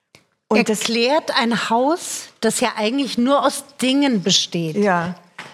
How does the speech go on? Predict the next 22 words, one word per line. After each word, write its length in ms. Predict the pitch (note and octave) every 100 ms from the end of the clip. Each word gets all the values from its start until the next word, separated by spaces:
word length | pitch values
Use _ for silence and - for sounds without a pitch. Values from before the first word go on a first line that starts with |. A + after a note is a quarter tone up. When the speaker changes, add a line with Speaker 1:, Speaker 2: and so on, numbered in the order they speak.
| _ _ -
Speaker 2:
die 100 | G3
ja 100 | G3+
nicht 420 | G#3+ A3+ - -
sprechen 680 | - - - C#4+ E4+ A#3+ G#3
können, 240 | - F#3+
aber 180 | G3 F#3
erklären 680 | A#3 A3+ - G#3+ B3 D#4 D#4
diese 340 | B3 C4+ C#4 D4+
Dinge 680 | G#3+ - A#3 C4+ D4 D#4 -
auch 200 | G#3+ -
Leben? 480 | F3+ G3+ A3 C4 F4 - _ _ _ _ _ _ _ _ _ _ _ _ _ - - -
Speaker 1:
Ich 140 | G#3+
denke, 300 | A#3 C4+ D4
wenn 140 | C4+ B3
man 220 | A#3+ A3+
sie 140 | A#3
befragt, 640 | A#3+ A#3 - E3+ E3 D#3+ -
ich 140 | G3+
habe 160 | A3 A3+
ja 160 | G#3+
diese 300 | G3 G#3 G3+
Dinge 440 | F3+ A3 A#3 A3